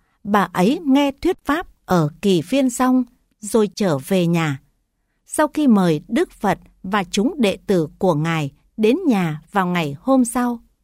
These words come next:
Nhưng khuya hôm ấy, một cơn cuồng phong dữ dội hoành hành cả bốn châu thiên hạ. Đức Thế Tôn bảo các tỷ kheo như sau: "Khi mưa rơi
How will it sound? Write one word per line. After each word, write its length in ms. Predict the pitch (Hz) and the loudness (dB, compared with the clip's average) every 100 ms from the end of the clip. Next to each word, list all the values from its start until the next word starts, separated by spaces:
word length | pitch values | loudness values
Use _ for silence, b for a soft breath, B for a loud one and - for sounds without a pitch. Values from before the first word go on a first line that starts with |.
| _ _ _ _ _ _ _ _ - | _ _ _ _ _ _ _ _ 2
Nhưng 380 | 254 294 277 269 | 4 6 4 2
khuya 280 | - 311 294 | 0 0 0
hôm 260 | 262 285 240 | 2 0 0
ấy, 320 | 185 208 359 - _ _ | -2 0 -2 -8 _ _
một 320 | 220 208 - | 0 2 0
cơn 260 | - 302 277 | 0 0 0
cuồng 360 | - 214 190 156 | -2 0 0 -2
phong 300 | 254 269 247 | 0 2 0
dữ 300 | - 262 349 | 0 -2 -2
dội 360 | - 196 185 - _ | 0 0 0 -6 _
hoành 340 | - 233 202 | -2 0 0
hành 320 | 185 196 165 143 - | 0 0 -2 -4 -4
cả 140 | 190 | -4
bốn 300 | 147 175 330 | 0 0 -2
châu 300 | - 285 262 - | 0 0 0 -2
thiên 200 | 277 269 | 0 0
hạ. 340 | 196 165 - _ _ _ _ _ _ _ | 2 -2 -6 _ _ _ _ _ _ _
Đức 200 | 240 370 - | -2 -2 2
Thế 180 | 226 330 - | 2 2 0
Tôn 340 | 285 285 269 254 | 0 4 2 0
bảo 240 | - 175 147 - | 0 0 0 -2
các 220 | 381 - | -6 0
tỷ 200 | 175 139 | 0 0
kheo 400 | - 262 262 247 - | -2 0 0 -2 0
như 260 | 226 254 240 | 2 2 0
sau: 420 | - 226 226 220 _ _ _ _ _ _ _ | -2 -2 -2 -6 _ _ _ _ _ _ _
"Khi 200 | _ 302 | _ 2
mưa 220 | 277 285 285 | 4 4 2
rơi 340 | 285 277 | 0 0